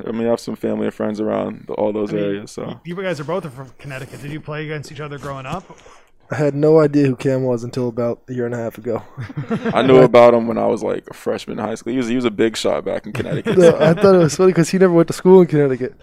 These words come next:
Speaker 3: So everyone was like, uh, "He went to school in, um, New York, right?"
Speaker 1: Yeah.
Speaker 3: Yeah. And then
Speaker 2: Yeah.
Speaker 3: everyone was like, "Oh, you have a teammate from Norwalk." I was like, "What? I feel like I should know about this."
Speaker 2: <laughs>
Speaker 3: Um, but yeah, no.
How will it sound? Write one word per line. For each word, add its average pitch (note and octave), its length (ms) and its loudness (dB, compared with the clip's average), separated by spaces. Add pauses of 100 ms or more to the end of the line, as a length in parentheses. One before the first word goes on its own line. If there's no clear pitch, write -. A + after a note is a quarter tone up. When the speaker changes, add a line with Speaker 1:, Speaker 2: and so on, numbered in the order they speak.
(180)
Speaker 3:
So D#3+ 240 0
everyone D#3 240 0
was C#3 140 -6
like, C#3 260 0
uh, C3 200 0
"He C3+ 100 -2
went C#3 160 -4
to C#3+ 160 -6
school C3+ 420 -2
in, B2 160 -8
um, A#2+ 440 -10 (200)
New C3 140 -10
York, C3+ 320 -2
right?" C3+ 180 -4 (140)
Speaker 1:
Yeah. B2+ 140 -2
Speaker 3:
Yeah. B2+ 80 -2
And A#2+ 200 -8
then C3 80 -4
Speaker 2:
Yeah. C3+ 60 -2
Speaker 3:
everyone C3+ 240 0
was C3 100 -4
like, D3 140 0
"Oh, G3 100 0
you D#3+ 140 2
have C#3+ 80 2
a C3+ 60 0
teammate F3 340 0
from C3+ 160 -10
Norwalk." D#3 340 2
I C3 60 -6
was B2 80 -6
like, A#2+ 80 -4
"What? D3 320 4 (180)
I C#3 100 -4
feel G#3 160 0
like F3+ 140 4
I - 20 0
should D3+ 160 0
know G3+ 140 10
about C#3 220 6
this." - 400 0
Speaker 2:
<laughs> - 40 -4 (480)
Speaker 3:
Um, D3+ 520 -2
but D#3 120 2
yeah, D3 200 4
no. B2+ 280 -8